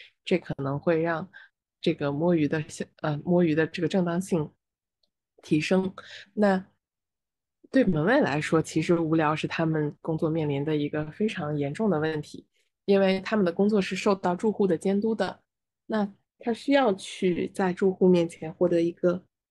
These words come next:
很好的，很好的一个印象的。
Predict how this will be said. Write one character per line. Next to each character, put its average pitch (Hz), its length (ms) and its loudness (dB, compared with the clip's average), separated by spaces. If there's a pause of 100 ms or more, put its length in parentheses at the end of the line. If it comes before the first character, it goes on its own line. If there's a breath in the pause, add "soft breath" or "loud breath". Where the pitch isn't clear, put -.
(260)
很 190 260 0
好 190 220 -2
的， - 400 -8 (1700 soft breath)
很 175 160 0
好 180 180 -6
的 170 80 -4
一 156 40 -4
个 175 100 2
印 240 220 2
象 156 240 -4
的。 - 180 -10